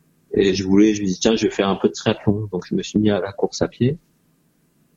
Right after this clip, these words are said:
J'ai fait, euh, deux, trois triathlons, j'ai bien marché, mais j'ai,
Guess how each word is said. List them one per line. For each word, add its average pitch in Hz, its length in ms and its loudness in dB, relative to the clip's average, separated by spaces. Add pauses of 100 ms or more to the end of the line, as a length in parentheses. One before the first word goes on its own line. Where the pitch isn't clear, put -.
(160)
J'ai - 160 -2
fait, 110 300 2
euh, 104 220 4
deux, 113 160 2
trois 113 220 -2
triathlons, 123 480 0
j'ai 110 140 2
bien 101 180 0
marché, 110 440 2
mais 101 460 2
j'ai, - 140 -6